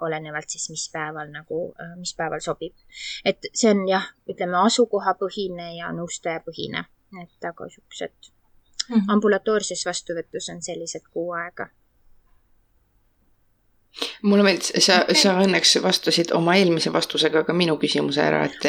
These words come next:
Speaker 3: et kus aega saaks broneerida. <laughs> Aga sa vastasid ära sellele juba.
Speaker 1: Jah.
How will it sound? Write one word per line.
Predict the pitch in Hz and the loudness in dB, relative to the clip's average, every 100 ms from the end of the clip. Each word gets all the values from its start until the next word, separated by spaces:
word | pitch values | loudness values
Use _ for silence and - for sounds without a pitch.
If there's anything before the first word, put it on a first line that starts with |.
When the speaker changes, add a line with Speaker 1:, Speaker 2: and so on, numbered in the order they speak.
| 151 | 2
Speaker 3:
et | - - | 0 0
kus | 180 - - | 0 0 2
aega | 160 156 143 | 4 4 2
saaks | 151 156 - | 2 0 0
broneerida. | 156 156 151 151 147 - 392 359 330 | 0 2 2 2 2 4 6 8 6
<laughs> | 311 269 254 247 | 4 2 0 2
Aga | 202 | 4
sa | 220 | 6
vastasid | 240 226 226 | 4 4 4
ära | 208 170 | 4 4
sellele | 165 180 | 2 2
juba. | 190 208 - 254 - 269 - - - - - - - - | 2 0 2 0 -2 -18 -18 -12 -10 -8 -8 -10 -16 -14
Speaker 1:
Jah. | 233 262 294 | 2 4 4